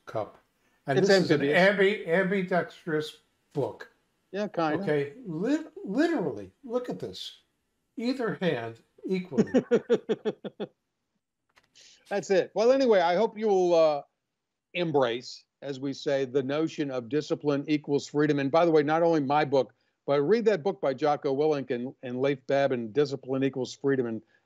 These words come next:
Speaker 2: many more examples of how that will pay off if we have just a little bit of self-discipline. You know, again, there is pain. We have the pain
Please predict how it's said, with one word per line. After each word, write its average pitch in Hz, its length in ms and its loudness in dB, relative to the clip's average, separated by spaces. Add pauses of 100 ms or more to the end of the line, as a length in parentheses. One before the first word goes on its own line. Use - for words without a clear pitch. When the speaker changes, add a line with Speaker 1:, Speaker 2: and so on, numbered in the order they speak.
Speaker 2:
many 160 160 4
more 147 200 6
examples 127 560 -2
of 123 140 -4
how 127 220 0
that 120 280 -2
will 120 140 -6 (140)
pay 131 220 2
off 123 400 2 (340)
if - 120 -8
we 120 120 0
have 120 160 0
just 113 200 -8
a 123 40 -2
little 185 340 2
bit 185 160 4
of 160 120 2
self-discipline. 165 1200 0
You 147 60 -2
know, 151 160 0
again, 175 300 2 (440)
there 165 260 4
is 180 220 0
pain. 143 480 -8
We 135 180 -6
have 139 240 -4
the 127 100 -4
pain 185 600 -2